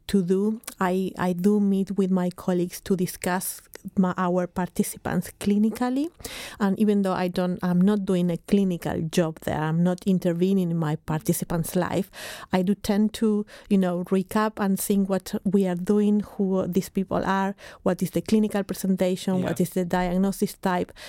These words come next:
Speaker 1: and I am also participating in an O T meeting that is led by the N-, uh, Norwich, um,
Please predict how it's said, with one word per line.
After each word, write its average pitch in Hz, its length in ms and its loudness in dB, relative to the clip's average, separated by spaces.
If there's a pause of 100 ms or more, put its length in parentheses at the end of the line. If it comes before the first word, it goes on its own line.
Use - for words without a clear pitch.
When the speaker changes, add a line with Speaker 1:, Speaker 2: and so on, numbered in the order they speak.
(120)
Speaker 1:
and 190 140 2
I 196 60 2
am 196 200 -2
also 214 300 0
participating 185 800 0
in 180 160 2
an 175 240 0
O 190 240 2
T 185 480 0 (300)
meeting 185 400 4
that 175 260 -2
is 180 220 0
led 175 340 0
by 175 200 -2
the 165 340 0
N-, 180 260 4 (140)
uh, 170 180 0
Norwich, 180 680 2
um, 170 360 -2